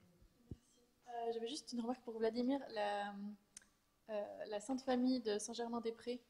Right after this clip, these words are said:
en Seine-Saint-Denis que tu as montré, en fait, je l'ai inclus dans ma thèse, euh, comme une œuvre d'un membre d'atelier de Simon de Chalon. Euh, je pourrais te, te, te donner la référence si jamais, euh, ça peut résoudre le mystère.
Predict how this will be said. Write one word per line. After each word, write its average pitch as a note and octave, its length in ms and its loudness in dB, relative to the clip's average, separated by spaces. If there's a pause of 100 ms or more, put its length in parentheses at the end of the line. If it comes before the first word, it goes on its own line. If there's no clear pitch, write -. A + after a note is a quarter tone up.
(260)
en G#3+ 80 -4
Seine-Saint-Denis A#3 560 0
que - 60 -18
tu A#3+ 60 -4
as A3 40 -2
montré, A3 280 -4
en A3 60 -4
fait, A#3+ 120 -4
je A#3 100 -6
l'ai A3+ 200 0 (480)
inclus B3 200 -2
dans C#4 80 4
ma B3 100 4
thèse, C4+ 360 -2 (640)
euh, A3 120 4
comme A3+ 180 -2
une A3+ 120 0
œuvre B3+ 200 2
d'un F#3+ 560 0
membre A3 200 -4
d'atelier A#3 380 -2
de A3 120 -4
Simon A3+ 260 -4
de A3+ 60 -10
Chalon. A3+ 260 0 (760)
Euh, G3+ 120 0
je - 100 -4
pourrais A3+ 220 2
te, A3 180 6
te, A3 140 -2 (380)
te A3 80 -6
donner A3+ 180 0
la A3+ 100 4
référence G#3+ 360 -2
si - 160 -2
jamais, G#3 340 -2
euh, G3+ 120 -2
ça G#3+ 160 -4
peut A#3 100 0
résoudre A#3 360 4
le G#3+ 100 6
mystère. A3+ 360 0